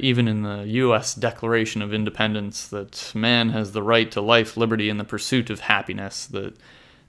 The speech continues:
this idea of the pursuit of happiness seemed to be enshrined in everything. And being a young person who had experienced happiness, compared to all the other emotions that I had felt, that seemed like a pretty good deal. And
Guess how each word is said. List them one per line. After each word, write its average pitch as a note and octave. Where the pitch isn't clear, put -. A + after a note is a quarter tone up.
this B2
idea A#2+
of A2+
the G#2+
pursuit A2+
of G2+
happiness A2+
seemed G#2
to G2+
be G#2
enshrined A2
in G2+
everything. G#2
And G#2
being G#2+
a G#2+
young A2+
person A2
who G#2
had G2+
experienced G#2
happiness, A2
compared B2
to A2+
all A2
the G#2+
other D#3
emotions G#2+
that G2
I G2
had G2
felt, G2+
that G2+
seemed G2
like -
a A2
pretty A2+
good G2
deal. F#2
And B2